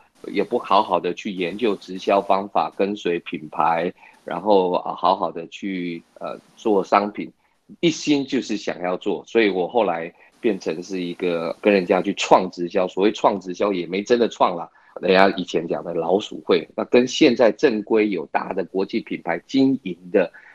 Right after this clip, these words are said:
这些商品的直销公司根本就不同个概念，就跌了一跤，然后因为这一跤才进入广告圈，啊，很奇特的安排，然后一路到现在。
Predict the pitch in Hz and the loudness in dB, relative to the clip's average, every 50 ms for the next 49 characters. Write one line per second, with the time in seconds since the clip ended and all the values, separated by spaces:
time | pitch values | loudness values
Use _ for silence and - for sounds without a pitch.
0 | _ _ _ 104 95 92 98 95 95 104 - - - 107 107 110 113 - 101 80 | _ _ _ -4 -2 2 0 0 0 -2 -10 -2 0 0 0 0 -4 -6 -8 -10
1 | 80 78 78 78 73 73 - - _ - 92 90 - 104 95 101 98 98 95 - | -8 -8 -6 -6 -6 -6 -10 -12 _ -12 -6 0 2 2 2 2 0 -4 -4 -4
2 | - - 90 - - 120 120 120 98 82 78 - 101 87 - _ 113 92 - - | -6 -6 -6 0 0 0 2 2 -4 -4 -4 -4 -6 -6 -6 _ -10 -10 -10 -12
3 | - 82 87 85 92 92 - - 104 90 85 87 95 90 80 - _ _ - 104 | -12 -12 -10 -6 -8 -6 -4 -2 -4 -4 -4 -6 -6 -8 -8 -10 _ _ -2 -2
4 | 92 - 98 87 90 98 101 104 98 - - 92 90 90 92 98 87 92 92 92 | 0 0 0 0 0 0 0 0 -2 0 0 0 0 -2 -6 -6 -6 -6 -4 -4
5 | 92 - 151 143 120 - 120 135 143 147 147 135 120 - - 120 - 120 110 104 | 0 2 2 2 2 0 -4 -4 -2 0 0 0 -2 -2 -4 -4 -4 -4 -10 -4
6 | - 113 104 101 101 101 - - - 82 87 82 - _ _ - - 196 147 113 | -2 0 0 0 -2 -4 -6 -10 -8 -8 -8 -10 -12 _ _ -4 -2 0 0 0
7 | 104 104 117 117 104 87 - - - - - - - - 87 - - 95 90 85 | -2 -4 -4 -4 -4 -4 -6 -14 -20 -20 -20 -8 -4 -4 -4 0 0 0 0 0
8 | - - - 82 85 85 - _ _ _ _ _ _ _ _ _ - - - - | -2 -6 -8 -8 -8 -10 -16 _ _ _ _ _ _ _ _ _ -14 -12 -8 -6
9 | 95 92 - - - - 92 95 95 - 131 110 98 90 90 85 - - 95 92 | -6 -6 -6 -8 -8 -6 -6 -8 0 4 4 6 6 4 2 0 0 0 -2 -2
10 | 95 92 95 73 - - - 90 87 - - 85 90 92 101 110 98 87 - 87 | -2 -4 -6 -8 -8 -6 -4 -6 -6 -4 -4 -6 -2 0 2 2 2 0 -2 -2
11 | 78 76 - 80 67 - - 90 - - | -4 -2 -4 -6 -6 -4 -6 -6 -6 -8